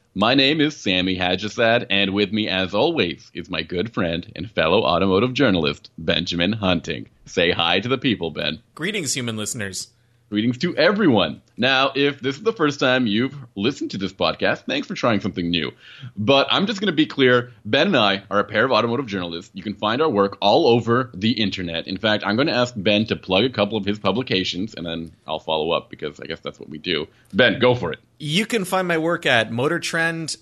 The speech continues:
Speaker 2: Automobile Magazine, Driving Line, and Haggerty Classic Car.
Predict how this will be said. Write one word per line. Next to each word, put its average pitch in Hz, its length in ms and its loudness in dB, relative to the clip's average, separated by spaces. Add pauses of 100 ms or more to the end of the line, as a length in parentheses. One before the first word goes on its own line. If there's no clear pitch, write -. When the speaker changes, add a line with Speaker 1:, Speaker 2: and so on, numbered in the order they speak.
Speaker 2:
Automobile 147 540 -2
Magazine, 135 880 -6 (280)
Driving 160 320 0
Line, 165 300 0
and 135 340 -2
Haggerty 151 300 -2
Classic 160 300 -4
Car. - 260 -10